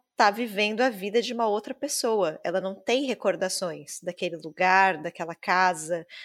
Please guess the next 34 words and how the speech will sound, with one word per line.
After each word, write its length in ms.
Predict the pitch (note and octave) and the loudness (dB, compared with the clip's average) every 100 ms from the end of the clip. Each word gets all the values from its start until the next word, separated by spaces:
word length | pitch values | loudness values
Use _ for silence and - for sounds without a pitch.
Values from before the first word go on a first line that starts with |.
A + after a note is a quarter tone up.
| - | -8
daquela 300 | F3 F#3 F3+ | 0 2 0
fotografia, 960 | F#3+ G3+ F#3+ F3+ - G3 G3 A3+ G#3 F3 | -2 -4 0 0 0 -8 -4 2 2 0
quem 300 | G#3 F#3 F#3 | -4 0 2
é 60 | |
aquele 340 | A3 - F#3 F3 | 2 -2 -2 2
homem 360 | F#3 G#3 F#3+ | 2 2 -4
na 100 | E3+ | -10
fotografia 720 | - - E3 F3 E3 - F3 F3+ | -12 -8 -4 -4 -6 -10 -10 -10
com 200 | - E3 | -10 -8
ela. 480 | E3 G3 F3+ E3 _ - - - - | -4 -2 -2 -8 _ -20 -20 -20 -20
Então 220 | F3 G3+ G3+ | -10 0 2
é 80 | |
um 140 | G#3+ G#3 | 2 2
livro 480 | G#3 A#3+ A#3+ B3 B3 _ _ _ - | -2 -2 2 0 0 _ _ _ -6
que 100 | G#3 | -4
lida 240 | G#3+ B3 | 2 2
muito 400 | A3 G#3 A3+ C#4+ | 2 -2 -2 -4
com 120 | C#4 | 0
essa 260 | A#3+ - C4 | 0 0 -2
ideia 320 | G3+ G3+ G#3+ | 4 6 6
de 100 | B3 | 0
pesadelo, 920 | - A3+ G#3 A#3+ D4 A#3 A3 G3 D#3 | -2 -2 0 -2 2 4 4 2 -2
assim, 300 | D#3 D#3 D#3+ | -6 -8 -12
de 120 | D3 D3+ | -14 -10
você 280 | E3 F3 | -8 -6
tá 180 | - F#3+ | -2 -2
literalmente 960 | F#3 F3 A#3 D4+ C4+ B3 G#3 G#3 - _ | -2 -6 -6 -4 -4 -4 -6 -6 -8 _
preso 580 | G3 F3+ F3+ G3+ A#3+ C4 | -2 0 0 -2 -4 -6
na 140 | B3 | -6
vida 380 | A#3 F#3 G3 G#3+ | -6 -4 -2 -2
de 120 | A3 | -4
uma 160 | A3 G#3 | -4 -2
outra 240 | G3 - | -2 -6
pessoa. 600 | G#3+ C4 - - E3 D#3+ | -12 -8 -6 -6 -6 -6